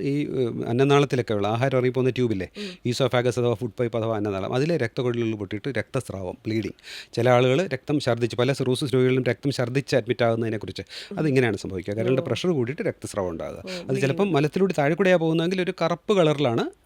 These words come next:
Speaker 1: ഏഹ്, പോവുക.
Speaker 2: ഉം.
Speaker 1: രക്തം ഡൈജസ്റ്റ് ചെയ്തിട്ട് ദഹിച്ച രക്തം താഴെ കൂടെ പോകുമ്പോൾ കറുപ്പായിട്ടും ഛർദ്ദിച്ചാണ് മുകളിലേക്കാണ് കൊണ്ടുവരുന്നതെങ്കിൽ ഒരു കാപ്പിപ്പൊടി കളറിലോ അല്ലെങ്കിൽ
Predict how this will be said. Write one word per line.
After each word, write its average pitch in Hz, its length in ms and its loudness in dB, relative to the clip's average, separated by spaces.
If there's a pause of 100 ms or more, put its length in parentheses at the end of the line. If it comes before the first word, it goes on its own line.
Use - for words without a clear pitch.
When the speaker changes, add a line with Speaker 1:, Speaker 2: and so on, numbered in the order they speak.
Speaker 1:
ഏഹ്, 135 280 -4
പോവുക. 104 320 -2 (100)
Speaker 2:
ഉം. 196 140 -6 (220)
Speaker 1:
രക്തം 131 300 2
ഡൈജസ്റ്റ് 135 400 4
ചെയ്തിട്ട് 117 300 0 (380)
ദഹിച്ച 135 280 4
രക്തം 156 280 2
താഴെ 139 160 4
കൂടെ 165 140 2
പോകുമ്പോൾ 139 260 2
കറുപ്പായിട്ടും 113 480 0 (140)
ഛർദ്ദിച്ചാണ് 165 520 4
മുകളിലേക്കാണ് 147 400 2
കൊണ്ടുവരുന്നതെങ്കിൽ 131 480 0
ഒരു 135 80 -4
കാപ്പിപ്പൊടി 127 420 0
കളറിലോ 117 360 -2
അല്ലെങ്കിൽ 113 240 -4